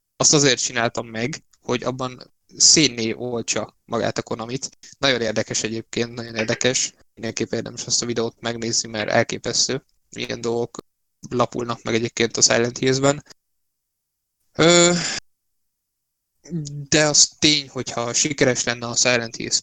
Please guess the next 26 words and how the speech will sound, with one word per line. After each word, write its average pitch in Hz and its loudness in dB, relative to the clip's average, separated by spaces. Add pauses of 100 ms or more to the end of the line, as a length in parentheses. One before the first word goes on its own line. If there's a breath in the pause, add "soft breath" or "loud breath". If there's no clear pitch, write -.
P - -4 (240)
T, - -8 (1600)
mondjuk 139 -4
nem 143 0
tudom, 123 -2
hogy 120 -10
konzol 123 2
exkluzívként 120 0
mennyire 120 -2
lehet 107 0
sikeres 113 0
egy 117 -4
játék, 147 2
mert 117 -8
nyilvánvalóan 117 -2
a, 113 -6 (540)
általában 110 0
ezeknek 120 -4
inkább 120 0
az 123 0
a 117 2
célja, 117 4
hogy 117 0
eladja 113 2
a 107 -2
platformot. 139 -4